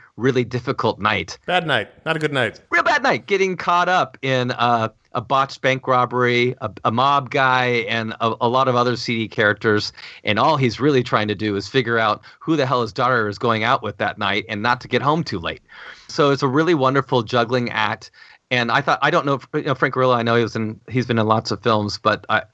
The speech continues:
Speaker 1: as far as I know, this is his first leading man performance. And I thought he, he really played this kind of role, which is a grizzled getaway driver, uh, really, really well.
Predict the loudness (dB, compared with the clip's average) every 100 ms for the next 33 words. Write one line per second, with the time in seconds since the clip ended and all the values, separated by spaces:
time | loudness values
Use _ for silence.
0 | -8 -2 -2 2 0 2 -2 0 0 0
1 | -4 -8 -4 -4 0 0 0 -4 -2 0
2 | 2 2 2 2 -2 -2 0 2 0 -4
3 | -12 -16 -8 -2 0 0 0 0 -2 -6
4 | -8 -8 -4 -2 -4 -4 0 0 0 -4
5 | -4 -2 2 2 0 0 0 0 -2 -8
6 | -8 -4 -4 -2 -2 0 0 0 0 2
7 | 2 2 2 2 2 0 -2 -10 -2 0
8 | 2 2 2 0 0 0 2 2 -2